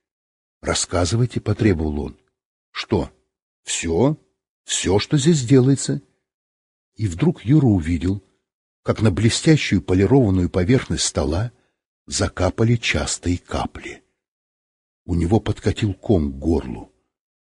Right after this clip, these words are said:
«Ну вот еще», сердито сказал он.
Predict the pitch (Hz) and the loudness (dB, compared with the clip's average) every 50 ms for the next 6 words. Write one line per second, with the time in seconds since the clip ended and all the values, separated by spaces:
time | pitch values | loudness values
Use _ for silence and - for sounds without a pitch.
0 | _ _ _ _ - 113 101 95 85 73 117 156 165 147 - 104 98 - - - | _ _ _ _ 0 0 0 0 0 2 6 6 6 6 6 2 0 2 2 0
1 | - 85 87 - - - - _ _ _ _ _ _ - - - 107 90 85 80 | 2 2 0 0 -2 -6 -10 _ _ _ _ _ _ -8 -2 -2 0 0 0 -2
2 | 101 92 - - - - - 98 87 95 85 78 73 78 - - - | -2 -2 -2 -2 -6 -2 -2 -2 0 0 0 0 0 -2 -4 -8 -12